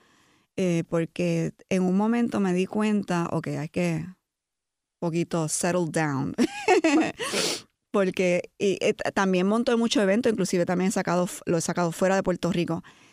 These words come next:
pero era el, el tener una consistencia,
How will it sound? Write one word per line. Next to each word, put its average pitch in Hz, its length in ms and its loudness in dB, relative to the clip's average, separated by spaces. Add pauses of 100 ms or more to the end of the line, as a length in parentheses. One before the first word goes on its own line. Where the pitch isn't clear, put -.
(160)
pero 196 440 4 (120)
era 220 460 2
el, 208 240 2
el 185 180 0
tener 190 200 0
una 214 140 0
consistencia, - 840 -4